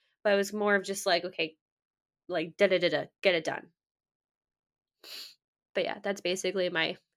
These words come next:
thirty second to minute review. But we'll do a more spoiler review after Zach sees it. Curious, I, I'm genuinely curious as to what you think of it going in, because it is the first movie of Phase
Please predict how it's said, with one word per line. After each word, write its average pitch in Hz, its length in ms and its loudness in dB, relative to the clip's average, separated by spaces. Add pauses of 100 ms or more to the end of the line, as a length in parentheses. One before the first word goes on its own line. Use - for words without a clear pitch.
(920)
thirty 240 240 -2
second 233 380 -8
to - 100 -16
minute 208 240 -8
review. 233 320 -6 (2250)
But 208 160 0
we'll 208 100 2
do 220 220 0
a 208 300 6
more 214 200 0
spoiler 220 420 2
review 220 560 2
after 202 300 0
Zach 190 300 0
sees 208 320 -4
it. 214 220 2 (2000)
Curious, 339 500 2
I, 269 160 2
I'm 247 300 2
genuinely 285 440 4
curious 214 380 0
as 196 200 -2
to 180 220 -12
what - 160 -2
you 175 140 -6
think 151 360 -6
of 165 120 -2
it 165 160 -2
going 160 300 0
in, 160 140 0
because 190 260 -4
it 190 160 -2
is 214 300 4
the 214 100 -2
first 190 420 -2
movie 180 220 -4
of 165 100 -6
Phase 151 300 -8